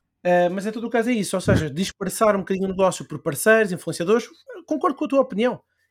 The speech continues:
e alicerçar, eh, S E O, mas agora, pagar, deixar de pagar, eu acho que não. E, e isto conclui a minha ideia dizendo o seguinte: o que é que se passa hoje no digital? É a grande dispersão,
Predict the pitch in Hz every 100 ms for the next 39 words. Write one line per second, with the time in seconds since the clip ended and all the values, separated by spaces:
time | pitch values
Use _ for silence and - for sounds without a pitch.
0 | - 208 202 143 - 165 165 - 185 -
1 | 214 240 262 _ _ _ 208 208 214 220
2 | - 220 226 240 208 180 139 185 160 135
3 | _ _ - 214 190 247 208 135 _ 208
4 | 180 - 220 - 180 196 226 202 202 -
5 | 220 156 _ _ _ _ 165 165 165 165
6 | 170 170 - 185 - 190 190 185 190 202
7 | 185 196 185 - 143 110 - - 208 262
8 | - 262 226 220 196 190 180 170 151 101
9 | - - 226 269 262 _ 226 190 240 233
10 | 196 214 - 214 - 269